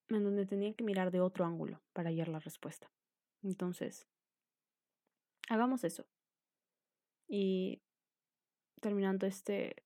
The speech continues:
este capítulo, pues miren desde otro ángulo su problema.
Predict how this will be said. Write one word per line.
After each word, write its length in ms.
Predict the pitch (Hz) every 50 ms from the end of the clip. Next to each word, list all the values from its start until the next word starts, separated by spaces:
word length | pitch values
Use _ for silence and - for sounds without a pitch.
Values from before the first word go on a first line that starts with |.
| _ -
este 240 | 214 185 - 226
capítulo, 500 | - 196 196 202 196 214 214 233 302 - - _ _
pues 440 | - 196 - 202 - - - - - _ _ _ _ _
miren 460 | 220 214 214 220 220 220 233 262 277 -
desde 300 | 220 202 202 196 - 196
otro 200 | 196 196 - 190
ángulo 360 | 185 185 180 180 190 233 285 - _ _ _ _ _ _ _ _ _ _ _ _ _ _ -
su 140 | - 196
problema. 420 | - 175 170 175 170 - - -